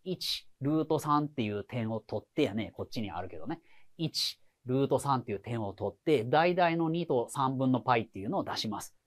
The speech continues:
ね。うん。で、その辺がよくわかんないっていう人申し訳ないけど、えー、二十章の五十番目っていうやつをご覧になってみて、えー、合成すぐできるようにしといて、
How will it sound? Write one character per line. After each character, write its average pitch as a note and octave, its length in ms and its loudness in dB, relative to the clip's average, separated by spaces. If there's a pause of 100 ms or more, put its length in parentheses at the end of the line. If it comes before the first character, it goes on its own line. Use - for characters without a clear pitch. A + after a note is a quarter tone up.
ね。 B2+ 100 -14 (300)
う C3 40 0
ん。 G#2 280 -2 (160)
で、 C#3+ 60 -4
そ G#3 120 -4
の G3+ 40 -2
辺 G3 100 -2
が G3 80 4
よ G3+ 100 6
く G3+ 100 -4
わ E3+ 100 6
か F3+ 120 4
ん F3 40 2
な E3+ 100 4
い - 20 -2
っ - 20 -2
て D#3+ 60 -4
い C#3+ 40 2
う - 20 -4
人 D3 120 0
申 D3 160 6
し - 40 4
訳 D3 180 4
な C#3 80 2
い C3 60 -2
け D3+ 100 0
ど、 F3 180 4 (120)
え C3+ 60 -4
ー、 - 20 -2
二 C3 160 0
十 C3+ 100 2
章 B2+ 180 -2
の G#2+ 120 -2
五 A2+ 100 0
十 G#2+ 220 -2
番 G#2+ 180 2
目 G#2+ 120 -2
っ - 20 -10
て - 140 -10
い - 20 -4
う G#2 40 -2
や G#2 100 -4
つ - 100 2
を E3+ 80 4
ご C#3 100 2
覧 A#2+ 120 0
に G#2 40 -6
な F#2+ 60 -6
っ - 80 -12
て A#2+ 100 -6
み A2 140 -2
て、 A#2 240 -2
え A2+ 60 -8
ー、 - 20 -8
合 D3 180 2
成 C#3+ 160 2
す D#3+ 160 -2
ぐ D#3 120 0
で B2+ 120 2
き B2+ 100 -2
る A#2+ 40 -2
よ G2 80 -2
う - 20 -6
に F2 80 -10
し - 80 -10
と G2+ 140 0
い F#2 40 -6
て、 G2 140 -6